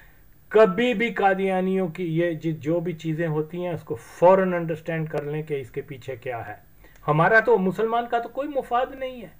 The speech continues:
कि किसी के गिरजे को आग लगा दें, किसी के, अ, फलाना, क्या, अ, ये तो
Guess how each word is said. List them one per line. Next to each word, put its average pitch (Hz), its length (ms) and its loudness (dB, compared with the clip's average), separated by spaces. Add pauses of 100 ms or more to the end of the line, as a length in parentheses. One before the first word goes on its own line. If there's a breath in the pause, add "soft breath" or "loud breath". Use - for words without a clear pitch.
(460 soft breath)
कि 185 100 2
किसी 185 280 -6
के 190 100 -2
गिरजे 160 360 0
को 170 140 -4
आग 151 240 -2
लगा 131 240 -6
दें, 147 180 -12
किसी 156 280 -10
के, 156 120 -4
अ, - 640 -12
फलाना, 139 360 -12
क्या, 233 240 -6
अ, 208 340 -12 (280)
ये 156 240 -8
तो 165 400 -6